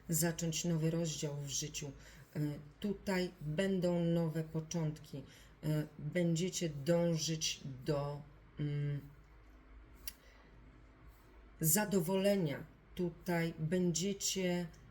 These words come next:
szli w kierunku, y, wyższych zarobków. Jeśli chodzi o trójkę buław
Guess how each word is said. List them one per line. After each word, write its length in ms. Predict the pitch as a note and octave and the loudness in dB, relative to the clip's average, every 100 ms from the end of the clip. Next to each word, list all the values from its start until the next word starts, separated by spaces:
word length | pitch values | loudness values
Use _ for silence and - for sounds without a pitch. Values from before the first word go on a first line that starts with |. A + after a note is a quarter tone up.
| - - | -18 -4
szli 400 | - - G#3+ B3 | 0 0 -2 -6
w 120 | - | -6
kierunku, 920 | - F#3 F#3 G3 F#3 - F#3+ F3+ F3+ F3 - - - | 0 2 4 2 0 -2 0 2 2 -2 -14 -20 -6
y, 300 | D#3+ D#3+ D#3+ D#3+ D#3+ - - - - - - - | 0 2 2 -2 -6 -18 -20 -20 -20 -20 -18 -8
wyższych 680 | D3 B3+ C#4+ - - A3 | 0 2 2 2 2 0
zarobków. 800 | E3+ G3 G3 F#3+ D#3+ - C3+ - - - - - | 2 4 4 2 0 -8 -12 -12 -16 -20 -20 -10
Jeśli 260 | G#3 G3+ B3 | -4 -2 -4
chodzi 560 | A3+ C#4 A#3 B3 A#3+ A#3 - - - - | -8 -6 -4 -2 -4 -6 -14 -20 -12 -6
o 380 | G3 F#3+ F#3+ F#3 - - - - - - - - - - - - - - - - - - - - - - - - - | -2 -2 -2 -6 -14 -20 -20 -20 -20 -20 -20 -20 -20 -20 -20 -20 -20 -18 -18 -18 -20 -20 -16 -16 -16 -16 -16 -14 2
trójkę 360 | D#4 D#4+ D#4 | 4 4 2
buław 420 | G#3+ E3 C#3+ C#3 | 2 0 -2 -6